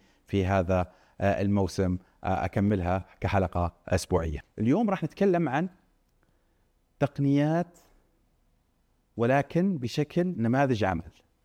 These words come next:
النماذج العمل أو نموذج العمل اللي اليوم راح نتكلم عليه اسمه ساس، Software as a Service. هو ليس بجديد ويستخدم من زمان، ولكن الآن أصبح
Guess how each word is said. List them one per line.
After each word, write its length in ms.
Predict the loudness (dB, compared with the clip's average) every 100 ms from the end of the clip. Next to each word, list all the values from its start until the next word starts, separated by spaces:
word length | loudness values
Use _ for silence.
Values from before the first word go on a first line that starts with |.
| _ _ -4
النماذج 600 | 0 2 2 0 0 0
العمل 480 | 0 0 0 0 -2 -4
أو 100 | -2
نموذج 420 | 0 2 0 0
العمل 380 | 0 0 -2 -4
اللي 140 | -4
اليوم 240 | 0 2 2
راح 100 | -2
نتكلم 380 | -2 -2 0 0
عليه 240 | 0 0
اسمه 240 | 0 -2
ساس، 400 | 0 -2 -4 -10 _ _ _ _ _ _ -6 -6
Software 400 | -4 -2 -2 -4 -4
as 100 | -2
a 60 | -2
Service. 380 | -4 -4 -6 -16 -4
هو 180 | 0 2
ليس 300 | 2 -2 -2
بجديد 720 | -2 -2 -2 0 2 2 -2 -12
ويستخدم 720 | -2 0 0 0 -6 -2 0
من 200 | 2 0
زمان، 340 | 0 0 0 0
ولكن 460 | 0 -2 0 0
الآن 320 | 0 0 0
أصبح 720 | 0 -4 -6 -4 -4 -4 -20